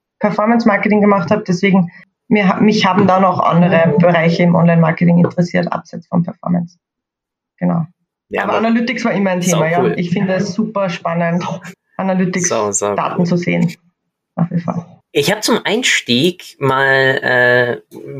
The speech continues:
Speaker 2: via durch LinkedIn ganz einfach möglich ein bisschen deinen Feed gestalkt und bin darüber auf einen Post von
Speaker 1: Mhm.
Speaker 2: vor, jetzt zum Zeitpunkt der Aufnahme, von vor einem Monat gestoßen,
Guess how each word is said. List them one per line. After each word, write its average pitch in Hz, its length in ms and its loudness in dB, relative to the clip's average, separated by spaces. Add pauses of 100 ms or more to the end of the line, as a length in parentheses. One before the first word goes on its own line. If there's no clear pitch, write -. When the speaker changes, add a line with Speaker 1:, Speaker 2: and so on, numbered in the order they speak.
(120)
Speaker 2:
via 139 340 0
durch 131 220 -2
LinkedIn 147 320 0
ganz 117 180 0
einfach - 300 -6
möglich 127 500 0
ein 110 80 -6
bisschen 120 320 -2
deinen 110 220 0
Feed - 480 -10 (100)
gestalkt 110 600 -2
und 113 160 -6
bin 131 160 -2
darüber 127 520 -2
auf 117 240 -6
einen 110 320 -2
Post 147 500 -2
von 120 280 -2
Speaker 1:
Mhm. 175 300 2
Speaker 2:
vor, 120 500 -2 (560)
jetzt 127 220 -4
zum 135 120 -4
Zeitpunkt 139 360 -4
der 131 120 -2
Aufnahme, 151 560 -2 (440)
von 120 180 -8
vor 123 220 -4
einem 117 140 -4
Monat 120 440 -2
gestoßen, 113 600 -4